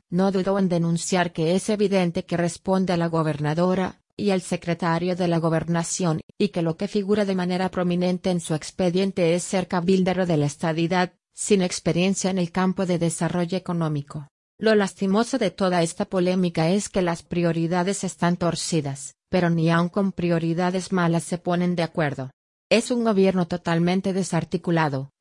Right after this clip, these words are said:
no hay gobierno en Puerto Rico. A eso se le añade la Junta de Control Fiscal, eso dramatiza la ausencia de gobierno. Los neoliberales se quejan de que hay mucho gobierno.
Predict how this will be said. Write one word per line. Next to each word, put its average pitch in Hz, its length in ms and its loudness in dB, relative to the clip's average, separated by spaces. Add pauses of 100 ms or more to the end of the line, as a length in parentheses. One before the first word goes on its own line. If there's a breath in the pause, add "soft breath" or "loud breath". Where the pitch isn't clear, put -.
no 196 220 2
hay 220 220 4
gobierno 190 420 4
en 165 120 0
Puerto 175 380 0
Rico. 143 420 -6 (380)
A 180 120 2
eso 214 160 0
se 254 160 0
le 196 80 4
añade 175 340 0
la 165 140 2
Junta 196 320 -4
de 185 120 0
Control 175 460 0
Fiscal, 139 560 -4 (160)
eso 208 320 0
dramatiza 180 640 -2
la 165 100 0
ausencia 185 560 -2
de 175 140 0
gobierno. 147 640 -2 (400)
Los 202 260 0
neoliberales 196 680 0
se - 180 -6
quejan 185 400 -2
de 170 100 -2
que 165 160 -2
hay 170 140 2
mucho 180 320 0
gobierno. 143 560 -2